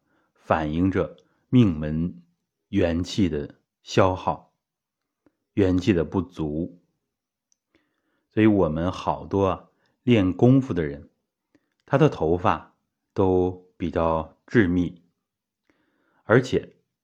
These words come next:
啊，我的家人早晨刚刚跟我反馈，他说他跟同事相比，掉的头发非常少，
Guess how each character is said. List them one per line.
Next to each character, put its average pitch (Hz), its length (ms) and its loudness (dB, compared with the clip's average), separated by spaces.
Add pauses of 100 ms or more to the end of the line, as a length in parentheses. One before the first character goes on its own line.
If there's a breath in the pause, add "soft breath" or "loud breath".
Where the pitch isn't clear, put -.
(300)
啊， 87 160 -4
我 87 140 0
的 85 120 -2
家 123 260 0
人 80 340 -4 (220)
早 80 200 -4
晨 85 320 -4
刚 82 160 -4
刚 82 220 -4
跟 87 120 -2
我 80 140 -4
反 69 220 -10
馈， 78 260 -10 (920)
他 127 100 -2
说 127 160 0
他 127 180 -4
跟 127 240 0
同 98 280 -2
事 113 180 0
相 95 300 0
比， 82 200 -10 (1400)
掉 165 160 2
的 131 80 4
头 110 200 0
发 135 100 2
非 170 140 0
常 165 160 2
少， - 440 -4